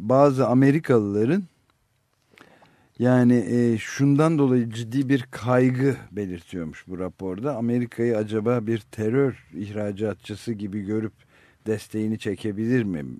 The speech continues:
işbirliği yaptığımız ülkeler diyormuş. Bazı örnekler veriyorlarmış. Mesela, e, bayağı şiddet uygulamak üzere cinayet de içinde bulunan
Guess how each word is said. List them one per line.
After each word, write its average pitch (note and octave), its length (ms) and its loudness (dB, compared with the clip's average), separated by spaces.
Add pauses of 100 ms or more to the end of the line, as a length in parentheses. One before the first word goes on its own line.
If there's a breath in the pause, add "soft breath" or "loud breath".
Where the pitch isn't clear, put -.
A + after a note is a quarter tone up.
(140)
işbirliği F2+ 500 -10
yaptığımız F2 520 -10
ülkeler E2+ 640 -8
diyormuş. C#3 300 -6
Bazı B2+ 280 0
örnekler A#2+ 640 2
veriyorlarmış. E2+ 960 -6 (720 loud breath)
Mesela, A2+ 640 -2 (960 soft breath)
e, G2+ 340 -4 (720)
bayağı B2+ 480 4
şiddet B2+ 560 2
uygulamak B2 640 2
üzere F#2 320 -6
cinayet B2 720 -2
de G2+ 140 -2
içinde G#2 480 -6
bulunan G2 560 -6